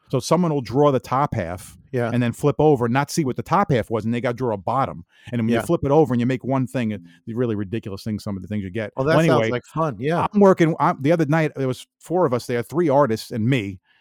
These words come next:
Speaker 1: and I
Speaker 2: Yeah.
Speaker 1: can't draw to save my life. But
Speaker 2: Right.
Speaker 1: I found that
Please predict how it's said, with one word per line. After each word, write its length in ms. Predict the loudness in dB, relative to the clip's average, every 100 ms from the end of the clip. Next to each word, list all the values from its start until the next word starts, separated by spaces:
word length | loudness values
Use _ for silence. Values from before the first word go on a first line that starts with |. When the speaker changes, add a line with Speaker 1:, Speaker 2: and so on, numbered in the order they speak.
| -2
Speaker 1:
and 100 | 2
I 60 |
Speaker 2:
Yeah. 80 | 4
Speaker 1:
can't 220 | 2 0
draw 240 | 0 -2 -2 -4
to 60 | -4
save 160 | -2
my 100 | -2
life. 300 | 0 -2 -4 _ _ -4
But 60 |
Speaker 2:
Right. 240 | -2 -2 -4
Speaker 1:
I 100 | -2
found 360 | 0 2 4 4
that 140 | 2